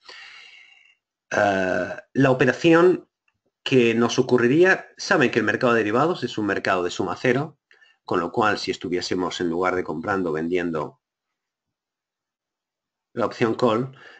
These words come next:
tendríamos, nos habría cambiado el signo de nuestra posición. Y aquí lo que tendríamos es que siempre por debajo de cien,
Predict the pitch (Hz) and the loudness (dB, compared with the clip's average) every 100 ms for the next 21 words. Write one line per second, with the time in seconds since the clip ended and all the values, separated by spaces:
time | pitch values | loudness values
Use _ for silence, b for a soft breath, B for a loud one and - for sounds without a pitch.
0 | - 110 98 101 101 101 107 - - _ | -4 -2 0 0 0 0 -4 -8 -14 _
1 | - 107 95 92 80 98 101 - 104 101 | -6 -4 -2 -4 -4 -2 -2 0 0 0
2 | 107 127 131 127 98 82 - b b b | 4 6 6 6 4 0 -6 b b b
3 | - 98 - 127 101 98 78 - 80 95 | -4 -4 0 -2 0 -2 -4 -6 -10 -8
4 | 90 85 85 87 95 95 - 92 - - | -6 -4 -4 -4 -2 -4 -4 -4 -4 -6
5 | - 147 160 190 - _ _ _ _ _ | 0 2 2 0 -8 _ _ _ _ _
6 | _ _ _ _ _ _ _ _ _ _ | _ _ _ _ _ _ _ _ _ _
7 | _ _ _ _ _ _ _ _ _ _ | _ _ _ _ _ _ _ _ _ _
8 | _ _ _ _ _ _ _ _ _ _ | _ _ _ _ _ _ _ _ _ _
9 | - 139 107 127 110 101 113 107 113 131 | -2 0 2 4 2 2 -2 0 2 2
10 | 117 95 95 - - 123 110 95 90 92 | 0 -2 -6 -6 -2 0 0 0 -2 -2
11 | 85 90 90 98 95 - 160 151 170 175 | -2 -2 -2 -2 -4 -2 0 2 0 -6